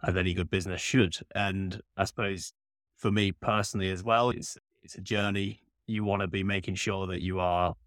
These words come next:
adding value to that business. So I completely view it as its own independent business. And it's a journey from, in those first three years to get to a point where you are achieving all of your goals. And you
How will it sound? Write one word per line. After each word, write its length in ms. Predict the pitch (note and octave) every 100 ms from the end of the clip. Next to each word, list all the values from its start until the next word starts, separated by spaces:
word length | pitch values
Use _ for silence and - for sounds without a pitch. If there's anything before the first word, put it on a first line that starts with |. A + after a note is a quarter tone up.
| _ _ _ _ _ -
adding 320 | G#2 G2+ F#2
value 460 | F#2+ F#2+ A2+ F2 D#2+
to 120 | -
that 200 | F2 E2 - _ -
business. 440 | G#2 F#2 E2 -
So 300 | - F#2+ F#2+ - _ _ _ _ -
I 260 | B2 B2 -
completely 460 | - A2 A#2+ A#2+ G2+
view 220 | G2 G2+
it 120 | F#2 -
as 120 | G#2
its 160 | C#2+ G2+
own 340 | G2 F#2+ E2+ - _ -
independent 760 | B2+ A2 - A2+ G2+ F#2+ F#2 - _ -
business. 520 | A#2 A#2+ A#2 - - - - -
And 380 | F2+ F2+ F2+ -
it's 300 | - - G2+
a 60 |
journey 480 | G2 G#2+ G#2+ G2+ F#2
from, 240 | - G2
in 100 | G2+
those 200 | G2 F#2
first 300 | - G2 F#2+
three 180 | - F#2+
years 340 | G2 G2+ D#2+ -
to 100 | G2+
get 160 | D#2+
to 120 | -
a 60 | F2
point 320 | - G2+ F#2+
where 160 | F2 E2+
you 220 | F2+ F#2
are 320 | F2 F2 F2 - _ _ _ _ -
achieving 640 | - A2 A2 A2+ F2 - -
all 220 | G2 G2+
of 80 | F#2
your 140 | F2 E2
goals. 580 | G2 G2+ C2+ - - - - G#2
And 440 | G2 G2 G2 F#2+ - _ _ _ _
you 100 | -